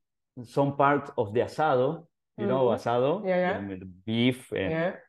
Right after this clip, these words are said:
Speaker 1: maybe some part of asado, the smell, also the taste,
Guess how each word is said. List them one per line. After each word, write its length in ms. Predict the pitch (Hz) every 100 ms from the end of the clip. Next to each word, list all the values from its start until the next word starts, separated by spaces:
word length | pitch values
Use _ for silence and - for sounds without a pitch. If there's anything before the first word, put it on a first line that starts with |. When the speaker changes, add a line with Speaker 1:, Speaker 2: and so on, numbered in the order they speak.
| _ _ _ 120
Speaker 1:
maybe 220 | 151 151
some 300 | - 160 156
part 400 | 135 139 143 -
of 160 | 110 -
asado, 640 | 110 - 139 131 113 123
the 120 | 107
smell, 580 | 95 - 123 143 143 139 104
also 300 | 113 - 98
the 100 | 92
taste, 420 | 92 127 - -